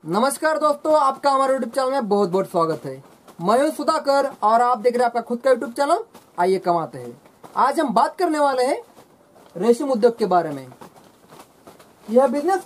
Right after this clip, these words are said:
कर हमारे दोस्त औदुंबर जी महीना एक लाख रुपए कमा रहे हैं, तो ये वीडियो लास्ट तक देखते रहिए, क्योंकि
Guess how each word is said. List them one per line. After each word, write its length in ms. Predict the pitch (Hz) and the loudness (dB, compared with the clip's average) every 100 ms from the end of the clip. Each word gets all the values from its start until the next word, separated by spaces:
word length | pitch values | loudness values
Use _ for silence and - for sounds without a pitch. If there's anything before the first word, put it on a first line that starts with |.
| 285 | -2
कर 220 | 254 320 - - - - - - - - - | -2 -4 -16 -20 -20 -20 -20 -20 -20 -16 -4
हमारे 280 | 233 285 285 | 0 0 0
दोस्त 340 | 294 285 269 - - - 208 | 0 0 0 -8 -20 -6 0
औदुंबर 360 | 233 294 330 | 0 2 -2
जी 280 | 254 226 330 - - - 185 | -2 -4 -6 -8 -20 -14 -2
महीना 380 | 233 247 254 320 - 220 | 0 2 0 -2 -4 2
एक 200 | 269 262 | 2 2
लाख 220 | 247 240 | -2 -2
रुपए 180 | 233 233 | -2 -2
कमा 300 | 214 190 175 | 0 0 0
रहे 140 | 151 | -2
हैं, 340 | 131 123 - - - - - - - | -8 -14 -18 -16 -14 -14 -14 -8 0
तो 80 | |
ये 100 | 233 | 2
वीडियो 480 | 294 349 311 262 349 - | 4 4 4 2 0 -6
लास्ट 360 | 160 202 302 294 | 0 2 2 0
तक 80 | 320 | -2
देखते 280 | 262 240 226 | -2 0 2
रहिए, 300 | 208 247 294 - | 4 2 -4 -6
क्योंकि 380 | 294 320 285 | -2 -2 -2